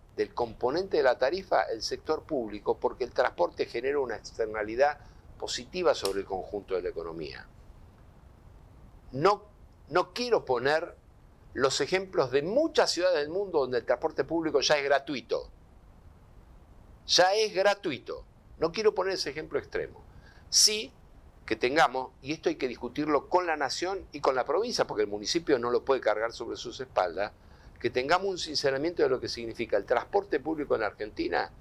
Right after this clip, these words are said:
como plataforma para sostener la vida social, la educación, pero también la producción y el comercio.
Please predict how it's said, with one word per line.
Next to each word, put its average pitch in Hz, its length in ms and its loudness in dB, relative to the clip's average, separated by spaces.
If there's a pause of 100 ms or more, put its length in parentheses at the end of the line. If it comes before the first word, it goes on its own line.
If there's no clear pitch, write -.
(400)
como 160 280 4
plataforma 175 840 0 (380)
para 135 180 6
sostener 127 640 -2 (220)
la 107 180 4
vida 208 240 0
social, 139 560 -2 (380)
la 170 220 6
educación, 160 680 -2 (120)
pero 156 180 0
también 180 500 -2 (420)
la 127 200 4
producción 127 580 -4
y 180 40 -2
el 147 100 -4
comercio. - 600 -2